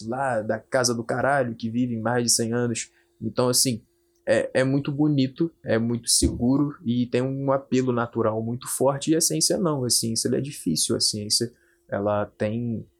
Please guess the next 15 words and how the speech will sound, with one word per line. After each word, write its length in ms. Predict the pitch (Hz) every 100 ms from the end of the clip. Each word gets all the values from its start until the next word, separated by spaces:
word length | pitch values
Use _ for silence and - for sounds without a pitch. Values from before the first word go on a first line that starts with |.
| _ -
ah, 440 | 107 104 104 104 104
limitações, 960 | 107 113 113 104 - - 117 147 143 - -
ela 320 | 107 107 101 _
precisa 320 | - 101 113 113
de 100 | -
questionamentos. 920 | 107 - 104 104 107 131 139 135 - _ _ -
Ah, 220 | 107 101
a 80 | 107
gente, 260 | 120 160
às 80 | 139
vezes, 260 | 120 127 -
se 100 | 117
depara 420 | 113 - 110 113
com 520 | - - 113 113 107 -
um 400 | 120 113 113 113